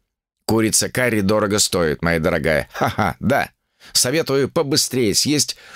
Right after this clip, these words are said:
всю эту питательную пищу. Нам ещё нужно вернуться на съёмки. Ваш друг должен отработать затраты на обед. Я отнюдь не намерен кормить вас за свой счёт. Ха-ха,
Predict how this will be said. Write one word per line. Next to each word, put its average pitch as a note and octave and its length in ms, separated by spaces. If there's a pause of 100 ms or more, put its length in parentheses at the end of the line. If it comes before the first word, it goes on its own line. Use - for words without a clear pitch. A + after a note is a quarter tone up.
(120)
всю - 300
эту A#2+ 280
питательную E2+ 640
пищу. D#3+ 440 (140)
Нам C3 280
ещё G#2 260
нужно D3 440 (160)
вернуться A2+ 540
на B2+ 120
съёмки. G#2+ 540 (420)
Ваш A#2 300
друг D3 260
должен B2+ 380
отработать C3+ 640
затраты C3 420
на D#2 140
обед. G2+ 320 (400)
Я C3 220
отнюдь F3 320
не E3 100
намерен E3+ 400
кормить G#2+ 380
вас C3+ 160
за G2+ 120
свой A2 200
счёт. - 380
Ха-ха, - 460